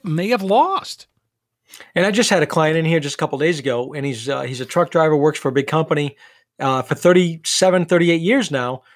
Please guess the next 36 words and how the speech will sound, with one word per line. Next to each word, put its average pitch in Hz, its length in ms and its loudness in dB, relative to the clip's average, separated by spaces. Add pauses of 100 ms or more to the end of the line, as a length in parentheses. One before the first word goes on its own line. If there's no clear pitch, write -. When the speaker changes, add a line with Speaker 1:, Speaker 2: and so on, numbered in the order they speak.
(240)
Speaker 2:
And 147 140 0
to 165 40 4
his 226 140 2
point, 151 220 0
he's - 80 -8
fifty-eight 214 400 0
years 135 180 -8
old. 131 260 -2
And 156 60 -4
he 151 60 -4
said, 143 320 -4 (160)
"Kev, 196 200 0
I've 131 160 -4
got 185 280 0
most 170 300 -2
of 214 60 0
my 190 120 2
assets, 170 480 0
most 156 220 -2
of - 40 -6
my 190 140 2
money 151 240 0
are 143 40 -2
in 139 60 -4
my 131 140 -4
four 139 160 -4
oh 120 40 -4
one 123 140 -6
K 180 160 -2
right 151 180 0
now. 120 280 -6 (480)
I'm 139 160 -2
getting 143 200 2
close 180 280 2
to 202 80 -4
sixty." 185 580 -2